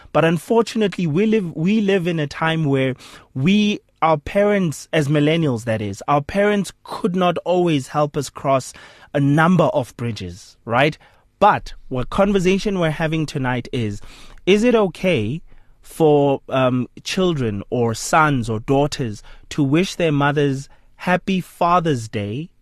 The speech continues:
during Father's Day? Or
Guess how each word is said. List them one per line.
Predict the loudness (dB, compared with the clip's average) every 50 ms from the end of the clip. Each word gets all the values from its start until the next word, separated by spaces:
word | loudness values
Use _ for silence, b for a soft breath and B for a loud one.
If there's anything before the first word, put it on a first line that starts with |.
| _ _ _ _
during | -4 0 2 4 4 4 4 4 2 0
Father's | 0 2 2 2 2 2 2 0 -2 -4
Day? | -8 -10 -10 -10 -12 -16 -20 _ _ -20 -20 -20 -20 -20 _ _ _ -20 -20 -20 -4 2
Or | 4 6 6 6 6 4 2 -2